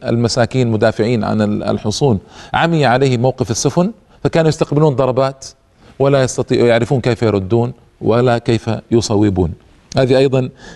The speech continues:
نقطة يعني مؤلمة ومؤلمة جدا. آه، أيضا كانت من خطة سيمور أن تجتمع السفن اجتماعا واحدا،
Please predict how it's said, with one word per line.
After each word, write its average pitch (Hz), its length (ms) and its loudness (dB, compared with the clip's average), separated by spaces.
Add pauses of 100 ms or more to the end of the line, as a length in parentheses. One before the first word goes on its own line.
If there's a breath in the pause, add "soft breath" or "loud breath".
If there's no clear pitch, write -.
نقطة 135 480 0
يعني 113 280 2
مؤلمة 123 440 2
ومؤلمة 113 400 2
جدا. 139 400 0 (640 loud breath)
آه، 131 480 4 (420 loud breath)
أيضا 185 320 2 (320)
كانت 175 260 0
من 151 100 2
خطة 160 260 0
سيمور 131 500 0 (240)
أن 127 120 0
تجتمع 156 420 0
السفن 175 420 0 (140)
اجتماعا 139 420 0
واحدا، 117 540 0